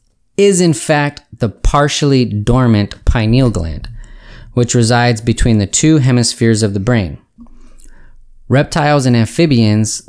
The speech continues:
sense light via a third parietal eye, a structure associated with the pineal gland, which serves to regulate their circadian rhythms. For example,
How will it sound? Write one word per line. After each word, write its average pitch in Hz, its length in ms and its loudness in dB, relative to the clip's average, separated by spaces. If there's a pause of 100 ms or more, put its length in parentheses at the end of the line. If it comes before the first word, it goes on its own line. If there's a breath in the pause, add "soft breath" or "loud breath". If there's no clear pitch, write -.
(120)
sense 143 380 0
light 117 280 0
via 117 360 0
a 101 80 -4
third 110 540 -2 (300)
parietal 120 600 0
eye, 90 400 -6 (1040)
a 98 100 -4
structure 135 540 -2
associated 110 720 0
with 98 140 -4
the 101 80 -6
pineal 95 420 -2
gland, 95 420 -2 (440 loud breath)
which 107 240 -2
serves 131 460 0
to 117 120 -2
regulate 110 480 0
their 104 140 -2
circadian 107 600 -2
rhythms. 87 520 -10 (120)
For - 120 -4
example, 113 480 -2